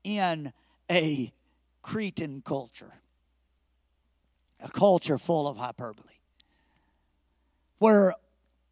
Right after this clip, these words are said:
Cretes of their own selves would say, "They are all liars." <laughs> Right? "They are evil beasts."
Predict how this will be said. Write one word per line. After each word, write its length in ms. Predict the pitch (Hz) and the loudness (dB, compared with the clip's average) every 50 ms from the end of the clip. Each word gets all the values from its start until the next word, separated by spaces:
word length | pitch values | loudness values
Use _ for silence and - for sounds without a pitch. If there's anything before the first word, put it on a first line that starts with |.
| _ _ _ _ _ _ _ - | _ _ _ _ _ _ _ -12
Cretes 420 | - - 240 247 233 - - - | -8 -4 -4 -4 -4 -6 -8 -6
of 240 | - - 208 208 165 | -2 0 0 0 0
their 260 | 170 190 180 170 160 - - | 0 -2 -2 -2 -4 -2 2
own 280 | 208 226 233 240 220 196 | 2 2 2 0 -4 -6
selves 540 | - - 233 226 202 180 170 147 139 - | -4 -2 0 0 0 0 0 -4 -8 -8
would 220 | 151 160 160 151 - | -6 -6 -6 -6 -6
say, 440 | - 180 170 160 156 143 135 117 - _ _ _ _ _ - - - _ _ _ - - _ _ _ _ _ _ _ _ _ _ _ _ _ _ _ _ | -6 -4 -4 -4 -4 -4 -6 -10 -12 _ _ _ _ _ -20 -20 -20 _ _ _ -20 -20 _ _ _ _ _ _ _ _ _ _ _ _ _ _ _ _
"They 200 | - 185 220 226 | -6 -4 -4 -2
are 200 | 208 180 160 160 | 0 0 2 2
all 280 | 175 208 240 254 254 247 | 4 4 4 4 4 6
liars." 840 | 247 254 247 240 220 190 175 156 143 107 - - - - - - - _ _ _ _ - - - - | 8 8 8 8 8 6 2 0 -6 -12 -16 -16 -14 -14 -14 -14 -16 _ _ _ _ -20 -20 -20 -20
<laughs> 80 | - _ _ _ _ _ _ _ _ _ _ _ _ _ _ _ _ _ _ _ _ _ _ _ _ _ _ _ _ _ _ _ _ _ _ _ _ _ _ _ _ _ _ _ _ _ _ _ _ | -20 _ _ _ _ _ _ _ _ _ _ _ _ _ _ _ _ _ _ _ _ _ _ _ _ _ _ _ _ _ _ _ _ _ _ _ _ _ _ _ _ _ _ _ _ _ _ _ _
Right? 400 | - 147 160 165 202 196 180 - - _ _ _ _ _ _ _ _ _ _ _ _ _ _ _ _ _ _ _ | -10 -6 -4 -4 -4 -4 -6 -10 -18 _ _ _ _ _ _ _ _ _ _ _ _ _ _ _ _ _ _ _
"They 140 | - 220 240 | -2 2 2
are 160 | 233 202 202 | 4 4 4
evil 300 | 233 262 277 226 285 294 | 4 2 2 2 0 0
beasts." 600 | 208 240 269 262 247 190 147 - - - - - | 0 0 0 0 0 -4 -8 -12 -16 -16 -16 -18